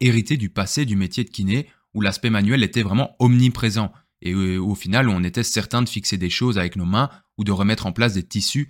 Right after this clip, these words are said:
avec nos, nos manipulations. Donc pour conclure ce point, analyse les attentes du patient. Si tu vois que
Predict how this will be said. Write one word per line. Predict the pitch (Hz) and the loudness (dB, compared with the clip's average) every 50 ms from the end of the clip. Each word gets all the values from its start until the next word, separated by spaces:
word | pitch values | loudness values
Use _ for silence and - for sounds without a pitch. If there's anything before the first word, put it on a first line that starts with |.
| - _ | -10 _
avec | _ 90 90 95 - | _ -8 -8 -6 -4
nos, | 95 92 87 85 85 85 | -4 -4 -2 -4 -4 -2
nos | 87 87 | -2 -2
manipulations. | 92 92 95 90 - - 95 95 - - - 82 80 - | -2 -2 -2 -4 -4 -4 -4 -4 -4 -4 -6 -8 -10 -4
Donc | 107 117 120 113 - | 0 0 0 0 0
pour | - 117 - | -4 -4 0
conclure | - 117 107 - 113 110 - | 0 -2 0 0 -2 -2 -2
ce | - - | -2 -4
point, | 107 - - 147 175 185 185 175 147 113 - - | -4 -4 -2 -2 0 2 2 2 2 0 0 0
analyse | - 120 120 113 117 131 147 131 110 | 0 2 2 2 2 2 2 0 0
les | 104 107 104 101 98 95 90 | 0 0 2 2 0 0 0
attentes | 101 98 - 107 104 | -2 -2 0 -2 0
du | 98 92 | -2 -2
patient. | - 95 92 - - 117 143 160 | -2 -4 -4 -2 -2 -2 0 0
Si | 143 - - | -2 -4 -6
tu | - - | -10 -8
vois | 95 104 117 | -2 -2 -2
que | 110 - 101 92 - | -2 -2 -6 -6 -6